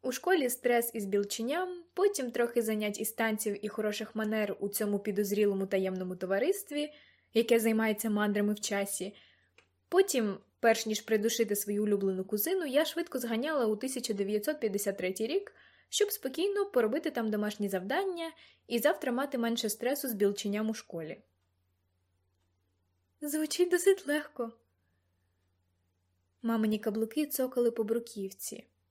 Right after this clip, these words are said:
Вона знову озирнулася. «Я не думаю, що нас хтось переслідує», заспокоїла я її. «У них і без нас клопотів по горлянку.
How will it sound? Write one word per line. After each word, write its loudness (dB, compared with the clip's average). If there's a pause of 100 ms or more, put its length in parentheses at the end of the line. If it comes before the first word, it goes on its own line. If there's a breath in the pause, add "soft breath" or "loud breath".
(200)
Вона 0
знову -2
озирнулася. -2 (1400)
«Я 0
не 0
думаю, 0
що -4
нас 0
хтось -4
переслідує», -4 (960 soft breath)
заспокоїла -2
я 0
її. -6 (840)
«У -4
них -4
і -2
без 6
нас -2
клопотів -2
по 2
горлянку. -4